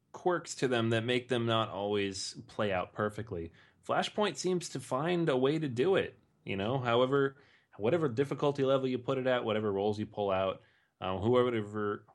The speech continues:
whoever is in your group, it's, it's designed in a way that just really works.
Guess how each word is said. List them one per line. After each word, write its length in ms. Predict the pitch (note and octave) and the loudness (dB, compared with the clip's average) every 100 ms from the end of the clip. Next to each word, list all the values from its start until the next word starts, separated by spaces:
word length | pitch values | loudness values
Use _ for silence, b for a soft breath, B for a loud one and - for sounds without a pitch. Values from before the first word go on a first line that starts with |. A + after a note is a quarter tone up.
| _ _ _ _ _ | _ _ _ _ _
whoever 400 | A#2+ B2 B2+ A#2+ | 4 4 4 2
is 140 | A2+ | 0
in 100 | G#2+ | -2
your 140 | G2 F#2 | -4 -6
group, 380 | G#2 G2+ F#2+ - _ _ _ _ | -2 -2 -2 -10 _ _ _ _
it's, 520 | G#2 G2+ - - - - _ _ _ _ | -4 -4 -8 -10 -12 -18 _ _ _ _
it's 160 | A#2+ A2+ | -6 -4
designed 500 | A#2+ A2+ B2 B2+ B2 | -2 2 2 2 2
in 80 | A#2 | 0
a 60 | |
way 280 | G#2 G#2+ G#2+ | 2 2 2
that 160 | G2+ F#2+ | 0 -4
just 220 | G2+ - | -10 -10
really 300 | F#2 G2+ G2 | -4 -2 -2
works. 720 | E2 F2+ E2+ - - - - | -2 -4 -6 -8 -14 -14 -14